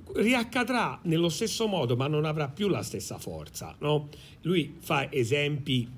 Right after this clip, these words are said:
anche che prende dal romanticismo, no? Eh, l'innamorato che ha la soddisfazione di vedere l'innamorata che arriva da lui in quel momento,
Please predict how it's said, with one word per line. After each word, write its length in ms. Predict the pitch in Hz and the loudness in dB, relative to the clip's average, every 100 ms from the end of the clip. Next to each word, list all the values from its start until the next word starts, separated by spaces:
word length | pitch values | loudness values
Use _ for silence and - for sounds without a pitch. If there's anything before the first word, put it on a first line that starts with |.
| - - | -16 -6
anche 340 | 135 135 139 | -2 -2 -2
che 160 | 123 120 | -2 -2
prende 380 | - 135 131 | 0 0 2
dal 140 | 123 120 | 0 0
romanticismo, 960 | 120 120 110 113 - 143 92 90 76 - | 0 -2 -4 -6 -4 -4 -6 -8 -10 -12
no? 260 | - 135 123 - - - | -6 -4 -4 -8 -18 -12
Eh, 340 | - 143 143 139 - - - | 0 2 2 -2 -12 -20 -12
l'innamorato 1040 | - 220 254 214 190 170 131 87 - - - - - - - | -2 0 2 2 4 4 2 -2 -8 -12 -14 -20 -20 -20 -18
che 400 | - 226 262 214 - - - - - | 2 4 4 2 -10 -20 -20 -20 0
ha 140 | 208 | 4
la 160 | 220 202 | 6 4
soddisfazione 1000 | - 175 180 175 185 165 - 175 180 117 | 2 0 -2 -2 -2 -2 0 2 2 2
di 80 | 113 | 0
vedere 320 | 117 147 180 | 0 0 0
l'innamorata 720 | 147 131 131 131 127 180 165 | -2 0 0 0 0 -2 -4
che 160 | 131 127 | -4 -2
arriva 320 | 113 160 170 | 0 0 0
da 140 | 127 | 2
lui 240 | 123 143 175 | 0 2 2
in 80 | 151 | 2
quel 180 | 131 | 0
momento, 720 | 127 123 123 90 76 - 82 | 0 0 0 -2 -6 -10 -10